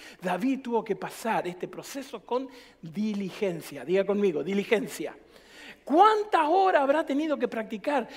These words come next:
David para tocar el arpa? Bien. ¿Cuántas horas le tuvo que dedicar, no es cierto, a estar en el medio del desierto para prepararse para que cuando llegara la oportunidad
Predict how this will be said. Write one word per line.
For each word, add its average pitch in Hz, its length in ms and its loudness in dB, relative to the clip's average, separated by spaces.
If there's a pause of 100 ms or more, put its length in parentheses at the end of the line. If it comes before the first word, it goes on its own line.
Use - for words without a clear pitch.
(120)
David 208 320 2
para 208 200 -4
tocar 233 280 -4
el 220 120 6
arpa? 269 400 0 (720)
Bien. - 420 -6 (1300)
¿Cuántas 440 500 6
horas 403 300 8
le 339 80 6
tuvo 381 240 4
que 339 100 6
dedicar, 339 520 6
no 349 80 0
es 233 60 -2
cierto, 359 260 4
a 285 40 6
estar 339 200 8
en 330 100 6
el 285 80 8
medio 370 300 4
del 285 140 8
desierto 403 500 4 (180)
para 294 220 10
prepararse 311 600 8
para 277 160 6
que 269 140 6
cuando 269 220 8
llegara 427 400 10
la 440 80 12
oportunidad 349 720 8